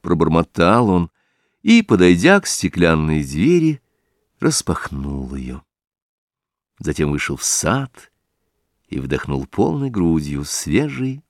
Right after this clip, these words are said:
утренний воздух. Казалось, утро прогнало тёмные страсти из его души, и он думал теперь только о Сибилле.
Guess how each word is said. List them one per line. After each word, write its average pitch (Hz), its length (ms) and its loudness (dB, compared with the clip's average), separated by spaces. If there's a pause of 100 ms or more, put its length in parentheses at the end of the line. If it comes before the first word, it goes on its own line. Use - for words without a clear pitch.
утренний 90 600 -10
воздух. 69 600 -10 (1120)
Казалось, 80 520 2
утро 82 300 0
прогнало 87 760 2
тёмные 104 500 -4
страсти 92 800 -2
из 87 140 -6
его 85 220 -6
души, 87 580 -8 (1160)
и 78 100 -4
он 71 160 -2
думал 67 280 -6
теперь - 260 -10 (280)
только 170 440 0
о 135 80 -8
Сибилле. 71 1040 -6